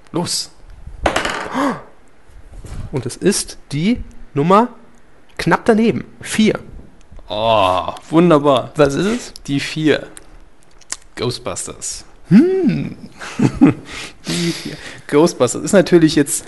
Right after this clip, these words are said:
Speaker 1: also man könnte meinen, wir hätten's gefaked, weil ja wiederum, äh, Gerüchte über einen dritten Teil draußen, äh, der rauskommen soll, stark im Kommen sind, dass das Computerspiel gerade
Speaker 2: Nee,
Speaker 1: rausgekommen
Speaker 2: wir haben das
Speaker 1: ist.
Speaker 2: alles notariell
Speaker 1: Ja,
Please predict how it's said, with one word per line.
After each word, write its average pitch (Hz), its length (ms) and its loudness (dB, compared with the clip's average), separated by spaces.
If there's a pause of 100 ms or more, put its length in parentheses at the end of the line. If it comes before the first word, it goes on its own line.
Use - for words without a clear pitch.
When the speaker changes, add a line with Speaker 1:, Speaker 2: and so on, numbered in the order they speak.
Speaker 1:
also 135 180 0
man 170 180 6
könnte 165 200 8
meinen, 139 260 8
wir 131 80 10
hätten's 131 260 2
gefaked, - 500 -4 (140)
weil 110 180 2
ja 117 280 4 (260)
wiederum, 127 760 2
äh, 98 260 -8 (600)
Gerüchte 131 380 0
über 123 140 0
einen 123 100 0
dritten 120 280 -2
Teil 117 340 -4
draußen, 110 680 -6
äh, - 20 -12
der 107 160 -4
rauskommen 107 500 -6
soll, 104 360 -8
stark - 300 -12
im 117 80 -10
Kommen 104 260 -10
sind, 117 180 -10
dass - 100 -12
das - 100 -10
Computerspiel 117 720 -6 (240)
gerade 131 200 4
Speaker 2:
Nee, 123 80 6
Speaker 1:
rausgekommen 139 420 6
Speaker 2:
wir 139 140 8
haben 160 120 4
das 160 140 2
Speaker 1:
ist. - 60 -4
Speaker 2:
alles 143 420 0 (160)
notariell 143 760 4 (340)
Speaker 1:
Ja, 123 240 2